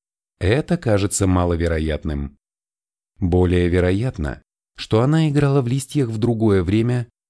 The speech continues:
и использовала этот образ в качестве ресурса, который мог помочь усилить ее исцеляющую воронку. А как насчет образа мужчины со свисающим пенисом, за которым сразу же следует сцена,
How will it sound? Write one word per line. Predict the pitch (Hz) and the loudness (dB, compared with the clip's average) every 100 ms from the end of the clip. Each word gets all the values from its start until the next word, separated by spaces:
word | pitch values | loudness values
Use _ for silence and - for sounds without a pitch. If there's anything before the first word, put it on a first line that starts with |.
| - | 0
и | 104 | 0
использовала | 98 - 120 107 107 101 101 | 0 -2 -2 0 0 0 0
этот | 98 110 104 92 - | -2 -4 -4 -4 -2
образ | 123 127 131 | -2 0 -2
в | - | -4
качестве | - 120 113 - 104 | -6 -4 -4 -4 -2
ресурса, | 90 - 123 - 80 62 _ _ _ _ _ - | -2 -4 -8 -8 -10 -12 _ _ _ _ _ -4
который | 92 87 92 90 90 | -2 0 0 2 2
мог | 95 107 - | 2 0 -2
помочь | 107 131 147 - | -2 -2 -4 -6
усилить | 135 123 - 156 151 - | -6 -6 -6 -4 -4 0
ее | 104 95 90 90 | 2 2 2 0
исцеляющую | 104 - 117 113 117 113 - 131 127 123 | -6 -4 -2 0 0 -2 -4 -2 -2 -2
воронку. | 139 147 90 - 60 - _ _ _ _ _ _ _ _ _ _ | -2 0 -2 -4 -12 -14 _ _ _ _ _ _ _ _ _ _
А | 92 92 | -4 -4
как | - 139 156 | -2 -4 0
насчет | 175 - - 170 - | 0 0 -2 -4 0
образа | 139 123 127 127 | -2 0 0 2
мужчины | 123 - - 156 156 | 0 -2 -2 0 0
со | - | -2
свисающим | 147 147 - 139 123 - 107 92 | -2 -2 0 -2 -2 0 0 0
пенисом, | 147 123 85 - 69 65 _ _ _ - | -2 -2 -2 -2 -4 -8 _ _ _ -4
за | 95 98 | 0 0
которым | 92 87 92 92 101 | 0 0 0 2 0
сразу | 104 107 107 | 0 0 0
же | 107 | -2
следует | 107 110 101 92 - | -2 -2 0 -2 -2
сцена, | - - 113 120 123 | -6 -4 -2 0 -4